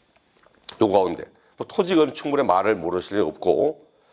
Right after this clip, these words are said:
차량, 기계장비, 선박, 항공기 다 아실 거고 과거에 이쪽으로 일 회 시험 때 참 재밌습니다. 일 회 시험 때 다음 취득세 대상의 설명으로 바르지 않은 것,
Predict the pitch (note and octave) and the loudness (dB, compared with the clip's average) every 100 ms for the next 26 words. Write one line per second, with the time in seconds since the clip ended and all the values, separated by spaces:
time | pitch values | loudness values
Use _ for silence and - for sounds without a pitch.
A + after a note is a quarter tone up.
0 | - - - - - A2+ G#2 C3 - G#2+ | -20 -10 -4 -2 2 2 2 -2 -4 -2
1 | F#2+ F#2+ F#2 F#2 - E3+ E3+ F3 D3 G#2+ | 2 2 0 -4 -6 -2 -2 -2 -6 -2
2 | F#2+ F2 D2 A2 E3 _ _ _ - F#2 | -2 -4 -6 -8 -8 _ _ _ -2 0
3 | F#2+ - - G#2 - G2 C#3+ - - - | 0 -4 -6 -6 -2 -2 -2 -8 -20 -12
4 | - F#2+ B2 D#3+ B2+ G#2+ F#2+ G#3+ G#3 - | -2 2 4 4 2 0 -4 2 4 4
5 | - D2 - - _ _ _ _ - B3+ | 2 -2 -6 -20 _ _ _ _ -6 -2
6 | F#3 F#2+ - F#3 G3 F#3+ A3 - A2 G#2+ | 0 -2 -2 -4 0 2 2 2 0 0
7 | E2+ A2 D3 - _ _ A2 G#2+ F#2 - | -2 -2 -4 -18 _ _ 0 0 -2 -6
8 | C#3+ C3 C3+ A#2+ C#3 C3 B2+ F#2 F#2+ A2 | -4 -2 -2 0 -2 -2 -2 -4 -2 0
9 | G2+ C3 B2+ - C3+ B2+ B2 F#2+ A#2+ - | -2 -4 -4 -6 0 0 2 0 -2 -8
10 | - - G2+ F#2 F2+ F2+ E2+ E2 E2 | -20 -4 0 2 2 2 0 -4 -6